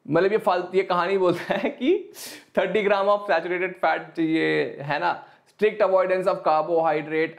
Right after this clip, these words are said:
and can limit diversity of an individual's diet, which may increase the risk of nutrients deficiency।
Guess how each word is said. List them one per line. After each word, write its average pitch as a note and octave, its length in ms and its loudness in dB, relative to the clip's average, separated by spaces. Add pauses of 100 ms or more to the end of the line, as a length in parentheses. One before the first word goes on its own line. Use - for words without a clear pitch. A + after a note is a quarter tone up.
and D#3 220 -4
can D#3+ 200 0
limit D#3+ 200 -2
diversity D#3 600 0
of F3 120 -6
an C#3+ 140 -10
individual's D#3 760 0
diet, C#3 260 0 (760)
which E3+ 200 0
may F#3+ 320 2
increase F3 480 -2
the A3+ 100 4 (120)
risk E3+ 240 -2
of F#3 220 2
nutrients D#3+ 540 0
deficiency। D3+ 640 -2